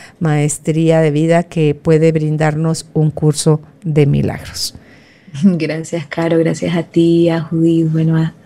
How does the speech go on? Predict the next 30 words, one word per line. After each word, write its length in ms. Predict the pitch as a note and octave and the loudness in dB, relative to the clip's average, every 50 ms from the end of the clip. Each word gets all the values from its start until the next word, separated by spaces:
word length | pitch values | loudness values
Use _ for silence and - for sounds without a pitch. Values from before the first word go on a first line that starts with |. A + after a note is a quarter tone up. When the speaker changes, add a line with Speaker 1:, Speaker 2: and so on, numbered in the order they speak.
| - | -16
Speaker 2:
a 60 | - D#3+ | -16 -8
todos 320 | - - E3 D#3+ E3 F3 | -2 0 2 2 2 0
los 140 | F3+ D3 - | -2 -4 -6
que 280 | - - E3+ E3 D#3 - - - - - - - - - _ _ | -6 -4 -4 -4 -4 -6 -14 -20 -20 -20 -20 -20 -20 -20 _ _
hicieron 420 | - E3+ - - F3 E3+ F3 E3 D#3+ | -4 -4 -2 -2 0 0 0 0 -2
posible 320 | F3 E3 - F3+ E3 E3 | -4 -4 -2 -2 -2 -2
este 180 | D#3+ - - E3+ | -4 -6 -8 -10
encuentro 380 | E3 D#3 E3+ F3 F3 F3 F#3+ | -6 -2 -2 -2 -2 0 0
y 40 | F3+ | 0
a 60 | E3+ | 2
la 140 | E3 D#3 D3+ | 2 0 0
vida 320 | D3 D3+ D3+ D#3+ E3+ E3+ | -2 -2 -2 -2 -2 -2
misma 420 | E3+ E3 E3 D#3 D3+ E3+ E3 D#3+ D#3+ | -2 -2 -2 -2 -2 -2 -2 -4 -4
que 120 | - D3+ | -6 -10
se 160 | - - D#3 | -8 -6 -6
hace 200 | D#3 D#3 D3+ - | -6 -6 -4 -6
a 40 | E3+ | -6
través 340 | E3 - E3+ E3+ E3 E3 D#3+ | -6 -4 -4 -2 -2 0 0
de 80 | E3 E3 | 0 -2
nosotros 480 | E3+ D#3+ - - E3 D#3 D#3 - E3+ | -2 -4 -2 -2 -2 -2 -2 -2 -4
y 80 | E3 D#3+ | -4 -4
nos 180 | D#3+ D#3 - | -4 -6 -6
permite 640 | - - E3 D#3+ D#3 D#3 D#3 D3 - E3+ E3 D#3+ E3 - _ _ - - - - _ _ _ - - | -6 -6 -4 -4 -2 -4 -4 -2 0 -2 -2 -2 -4 -12 _ _ -20 -20 -20 -20 _ _ _ -10 -4
recordar 500 | F#3 F3 E3+ - E3+ E3 D#3+ E3 D#3+ D#3+ | -2 -2 -2 -2 -4 -4 -4 -4 -4 -4
juntos, 580 | D#3 E3 D#3+ D#3+ D#3+ D#3 - E3 D#3+ D#3+ D3 | -4 -4 -4 -4 -4 -4 -4 -4 -4 -4 -6
sanar 300 | - - D#3+ D#3+ D#3+ D#3+ | -4 -4 -2 0 0 -2
juntos, 720 | D3 C#3 E3 E3 D#3+ D#3 - - D#3+ D#3+ D#3+ - - - - - | -2 -2 0 0 0 0 0 0 -2 -2 -4 -6 -10 -16 -14 -12
hacer 260 | E3 C#3+ - F3 E3 | -10 -6 -2 -2 -2
este 260 | E3+ E3 - - F3 | -2 -2 -2 -2 -2
viaje 600 | D#3+ D#3+ D#3 D#3 D3+ D3+ C#3 D3 D#3+ D#3 D3+ - | 0 0 0 0 -2 -4 -4 -4 -4 -4 -6 -8